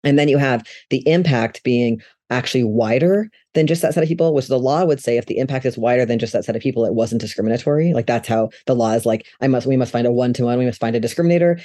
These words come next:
and then a victim who looks just like they were trying to discriminate against, or else it's not, there's not inequality happening here." But people like Ruthie and me are saying, "Oh, no, no, like, this, the, the distribution of harm and of people having their lives shortened is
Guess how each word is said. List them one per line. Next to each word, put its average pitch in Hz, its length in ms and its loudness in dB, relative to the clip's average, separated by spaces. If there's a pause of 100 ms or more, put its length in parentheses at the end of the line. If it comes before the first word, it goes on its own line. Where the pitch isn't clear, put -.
and - 80 0
then 127 80 0
a - 20 0
victim 123 240 0
who 117 80 0
looks 113 140 -2
just 151 160 -4
like 156 80 0
they 151 100 0
were 143 120 0
trying 135 160 -2
to 127 60 -8
discriminate 131 280 0
against, 123 300 -2
or 113 100 0
else 110 160 -2
it's - 140 -12
not, 120 420 -2 (720)
there's 123 240 0
not 120 240 0
inequality 123 520 0
happening 160 300 0
here." 175 340 2 (300)
But - 200 -2
people 123 340 0
like 120 180 0
Ruthie 160 360 2
and 131 100 2
me 131 100 2
are 123 120 0
saying, 117 240 -4
"Oh, 139 160 2
no, 131 120 2
no, 120 260 0
like, 107 180 -2
this, 127 340 -4
the, 127 220 -2
the 135 180 0
distribution 135 880 -2
of 117 400 0
harm 143 720 -2 (400)
and 127 160 2
of 117 140 0
people - 300 -2
having 117 260 -2
their 117 160 0
lives 127 400 0
shortened 120 540 -4 (600)
is 127 380 0